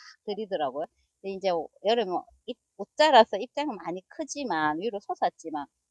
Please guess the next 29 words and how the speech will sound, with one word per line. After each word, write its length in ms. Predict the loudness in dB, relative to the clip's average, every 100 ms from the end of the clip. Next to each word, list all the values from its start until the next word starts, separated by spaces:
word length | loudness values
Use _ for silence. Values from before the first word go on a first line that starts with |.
| -4
그래도 200 | 0 6
이제 120 | 8
물을 260 | 8 8 6
살살 480 | 0 -14 -6 -4 -4
들여가면서 600 | -2 2 10 10 10 2 -8
이렇게 280 | -10 -16 -20 _ _ _ -8
피멍 220 | -6 -4
들이는 320 | -4 -4 -6
모습을 360 | -8 -10 -14 -14
보입니다. 360 | -12 -12 -12 -10
이거는 220 | -6 -6 -6
콜로세움이에요, 1040 | 2 10 12 12 12 2 -8 -8 -14 -16 -20
콜로세움. 400 | -18 -16 -16 -20 -20 _ _ _
오, 260 | -4 -2 0
요것도 300 | 2 2 0
예쁘죠? 520 | -2 -4 -2 -2 -4 -8 _ _
입장 280 | -2 0 0
뒤에 160 | -2 -4
보실래요? 540 | -6 -6 -6 -6 -6 _ _
이렇게 880 | -14 -12 -12 -10 -8 -4 -4 -4 -8 -10
피멍을 360 | -10 -8 -6 -8
막, 160 | -10 -16 _ _ -20 -18 -18 -20 _
어, 180 | -10 -8
매력적이에요. 580 | -2 -2 0 -2 2 6
완전 280 | 6 4 -6 _
물감이 340 | -10 -2 -2 0
확 520 | 8 12 12 12 10
퍼지는, 520 | 4 -8 -6 -8 -8 -10 _
어, 60 | -10